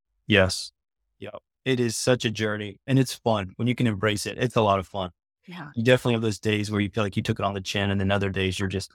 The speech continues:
Speaker 1: right at the peak of the mountain. You're just like, "Oh my gosh, this is amazing."
Speaker 2: Yes.
Speaker 1: All the above.
Speaker 2: And the days on the chin make those peaks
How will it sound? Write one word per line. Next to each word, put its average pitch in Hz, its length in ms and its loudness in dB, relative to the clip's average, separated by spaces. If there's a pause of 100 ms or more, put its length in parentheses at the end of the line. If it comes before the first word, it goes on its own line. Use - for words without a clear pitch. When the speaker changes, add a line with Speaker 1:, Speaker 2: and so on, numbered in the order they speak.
(320)
Speaker 1:
right 120 200 2
at 113 100 0
the 95 80 -2
peak 107 240 -4
of 101 80 -4
the 95 60 -4
mountain. 90 380 -6
You're 113 140 0
just - 120 -4
like, 110 200 -4
"Oh 165 160 -2
my 165 200 -2
gosh, 151 360 -6
this 131 160 -10
is 127 100 -6
amazing." 123 400 -4
Speaker 2:
Yes. 269 380 0
Speaker 1:
All 117 80 2
the 117 120 2
above. 110 180 2
Speaker 2:
And - 440 -4 (400)
the 302 80 2
days 320 300 4
on 285 140 0
the 269 100 -4
chin 262 560 -2
make 247 260 -2
those 240 240 0
peaks - 720 -6